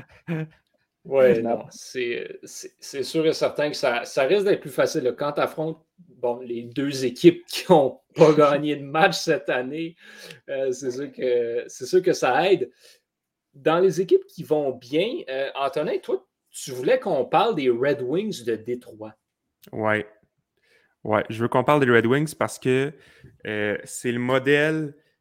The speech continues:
Speaker 3: d'une équipe en reconstruction que toutes les équipes, les équipes doivent suivre. Euh, un entraîneur qui est habitué puis qui travaille avec les jeunes depuis quelques années, en Jeff Blashill.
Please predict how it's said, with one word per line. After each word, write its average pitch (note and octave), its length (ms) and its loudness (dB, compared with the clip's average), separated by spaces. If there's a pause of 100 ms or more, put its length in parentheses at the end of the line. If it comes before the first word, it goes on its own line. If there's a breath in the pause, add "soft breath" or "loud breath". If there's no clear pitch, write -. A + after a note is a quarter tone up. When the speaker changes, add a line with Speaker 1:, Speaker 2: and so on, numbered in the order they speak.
(100)
Speaker 3:
d'une B2 240 -4
équipe C#3 280 -4
en A#2+ 100 -2
reconstruction C3 840 -6
que B2+ 180 -6
toutes C3 280 -6
les A#2 180 -4
équipes, A#2 440 -8
les A2 280 -6
équipes A2+ 220 -6
doivent G#2+ 220 0
suivre. B2 540 -6 (480)
Euh, G2+ 400 0 (440)
un A#2+ 100 0
entraîneur B2 520 2 (300)
qui A#2+ 240 -4
est A2+ 160 -2
habitué A#2 440 -4
puis C3 120 -14
qui - 100 -20
travaille A#2+ 320 2
avec A2+ 200 -2
les A2 180 -2
jeunes A#2+ 260 -4
depuis A2 240 -8
quelques A2 400 -4
années, A2+ 260 -2
en A2 140 -6
Jeff A2 220 -4
Blashill. A#2+ 600 -4